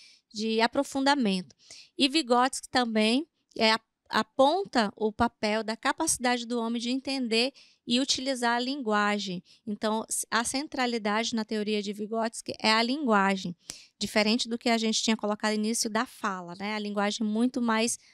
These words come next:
ampla. E o processo de desenvolvimento é a apropriação ativa, ou seja, o sujeito, ele não está ali apenas para receber do professor, então você já percebe que muda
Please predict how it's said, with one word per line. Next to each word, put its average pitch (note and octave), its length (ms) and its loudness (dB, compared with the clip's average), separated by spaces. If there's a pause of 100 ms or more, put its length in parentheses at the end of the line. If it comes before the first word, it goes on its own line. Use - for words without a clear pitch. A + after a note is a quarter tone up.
(120)
ampla. G#3+ 480 2 (320)
E A#3 120 2
o A#3 60 2
processo C4 520 4
de B3+ 120 0
desenvolvimento A#3 1000 2
é A3 180 2
a A3+ 160 2
apropriação D4+ 880 -2
ativa, A#3 840 -2 (300)
ou A#3+ 100 4
seja, A3 280 4
o - 20 -2
sujeito, A#3+ 520 4
ele B3 160 2
não B3+ 160 2
está B3 280 2
ali A3+ 180 2
apenas C4 520 0
para A3+ 180 0
receber A#3 540 2
do C4+ 100 2
professor, A#3+ 460 2
então A3+ 220 2
você A3+ 140 -2
já A3 140 -4
percebe A3 380 -8
que - 160 -4
muda B3 480 4